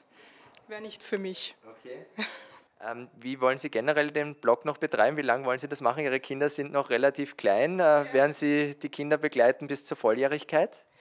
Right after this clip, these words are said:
Speaker 1: Äh, natürlich, ich zeige meine Kinder auch im Internet. Ich versuche es den Kindern auch bewusst zu erklären,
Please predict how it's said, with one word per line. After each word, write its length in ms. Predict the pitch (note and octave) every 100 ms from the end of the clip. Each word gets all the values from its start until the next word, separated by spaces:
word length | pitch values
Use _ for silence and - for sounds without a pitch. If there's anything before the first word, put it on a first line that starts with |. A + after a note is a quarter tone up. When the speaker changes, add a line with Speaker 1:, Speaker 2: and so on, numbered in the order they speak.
| - -
Speaker 1:
Äh, 140 | A3+ A3
natürlich, 380 | A#3 B3+ B3
ich 100 | A#3
zeige 280 | - G#3 G#3
meine 180 | A3+ A#3
Kinder 340 | - A#3+ A#3+
auch 120 | - A3+
im 100 | A3+
Internet. 500 | A3+ A3+ A3 A3+ A#3+
Ich 140 | A3
versuche 520 | A#3 A3 A#3 A3+ A3
es 260 | - G#3 -
den 140 | A3+
Kindern 280 | G#3 A3 G#3+
auch 160 | G3 F#3+
bewusst 420 | G#3+ G3+ A3+ -
zu 120 | -
erklären, 580 | G#3+ G3+ - G3 G3 B3